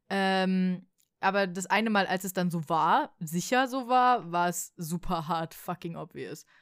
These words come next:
Es war literally wie in einem Teenie-Film. Ich hab wirklich fast auf dem Bett ges-,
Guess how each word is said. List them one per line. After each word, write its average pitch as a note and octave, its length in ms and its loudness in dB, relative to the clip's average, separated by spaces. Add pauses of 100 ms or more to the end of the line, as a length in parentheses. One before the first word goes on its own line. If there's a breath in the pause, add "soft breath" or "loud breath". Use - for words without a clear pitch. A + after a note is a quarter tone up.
(460 soft breath)
Es F#3+ 240 -4
war G3 340 6
literally G3+ 500 -2
wie G3+ 80 0
in G3+ 80 4
einem G3 160 0
Teenie-Film. F#3+ 720 0 (240 loud breath)
Ich G3+ 140 -2
hab A3+ 140 4
wirklich G3 460 -6
fast A#3 220 -2
auf G#3+ 80 0
dem A3+ 100 0
Bett G#3+ 240 -2
ges-, A3 280 -4